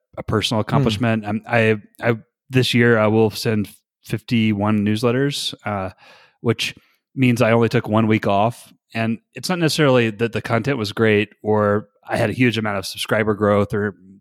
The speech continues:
Speaker 1: that type of success. It was just showing up every Sunday and not going in bed until the newsle-, not going to bed until the newsletter was out. Um, was,
Speaker 2: Yeah.
Speaker 1: I, I consider that a pretty big accomplishment.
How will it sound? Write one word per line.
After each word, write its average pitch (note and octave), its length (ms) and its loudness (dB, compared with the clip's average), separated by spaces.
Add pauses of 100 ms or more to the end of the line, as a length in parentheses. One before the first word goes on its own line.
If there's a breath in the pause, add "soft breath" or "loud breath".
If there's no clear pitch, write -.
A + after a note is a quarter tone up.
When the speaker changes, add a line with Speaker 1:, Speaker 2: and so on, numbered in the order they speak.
(100)
Speaker 1:
that A2 180 0
type G#2+ 140 0
of F#2+ 100 -2
success. G2+ 440 -2
It A2 60 -6
was G#2 120 -2
just - 380 0 (320 loud breath)
showing B2 340 2
up A2 160 2
every G#2 200 0
Sunday G2+ 560 2 (540)
and A2 140 0
not A2+ 140 0
going G#2+ 200 2
in G2+ 120 -2
bed G2+ 180 0
until G2+ 240 0
the F#2 140 -2
newsle-, G2 340 0
not A#2+ 260 -2
going A2 200 2
to F#2+ 60 -4
bed G2+ 180 0
until G2 180 -2
the F#2+ 100 -2
newsletter F#2+ 360 0
was F#2 160 -2
out. F2+ 240 -2 (680 loud breath)
Um, F#2 460 -6
was, G2 320 -2 (240)
Speaker 2:
Yeah. A#2+ 140 -2
Speaker 1:
I, A2+ 80 4
I A2+ 60 4
consider A#2 340 0
that F#2+ 120 -2
a F#2 40 -6
pretty F#2+ 180 -4
big E2 180 -10
accomplishment. - 540 -16